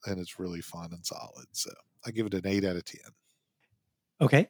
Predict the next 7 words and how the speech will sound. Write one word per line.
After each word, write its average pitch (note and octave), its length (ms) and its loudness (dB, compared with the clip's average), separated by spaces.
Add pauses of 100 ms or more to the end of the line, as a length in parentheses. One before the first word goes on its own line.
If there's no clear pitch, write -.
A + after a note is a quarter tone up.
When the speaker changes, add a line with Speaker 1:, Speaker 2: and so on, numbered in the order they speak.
Speaker 2:
Uh, C3 440 10
and C3+ 420 10
my E3 800 8
grades D#3 340 8
are B2 100 10
letter C#3 240 10
grades. F#3 460 6